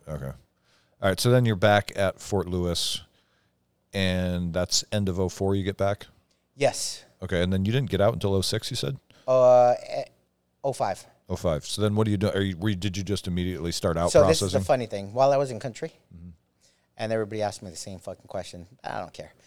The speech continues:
Speaker 2: Um, so, um, while I was in country, uh, they saw it fit that I could be a squad leader. So they promoted me to, uh, E six.
Speaker 1: Mm-hmm.
Speaker 2: Um, I went through the boards and everything there, which is
Speaker 1: Yeah.
Speaker 2: kinda fucking funny.
Speaker 1: Yeah.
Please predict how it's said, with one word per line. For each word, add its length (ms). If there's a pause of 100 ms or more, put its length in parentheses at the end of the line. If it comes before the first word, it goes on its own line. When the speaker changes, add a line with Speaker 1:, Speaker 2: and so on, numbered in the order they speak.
(220)
Speaker 2:
Um, 500 (520)
so, 380
um, 760 (680)
while 120
I 120
was 120
in 100
country, 680
uh, 320 (100)
they 100
saw 240
it 100
fit 320 (180)
that 260
I 100
could 180
be 180
a 180
squad 400
leader. 320
So 140
they 100
promoted 360
me 180
to, 240
uh, 220 (460)
E 120
six. 460 (180)
Speaker 1:
Mm-hmm. 500
Speaker 2:
Um, 480 (280)
I 60
went 180
through 140
the 60
boards 400
and 80
everything 400
there, 220 (320)
which 140
is 60
Speaker 1:
Yeah. 80
Speaker 2:
kinda 140
fucking 260
funny. 320 (180)
Speaker 1:
Yeah. 220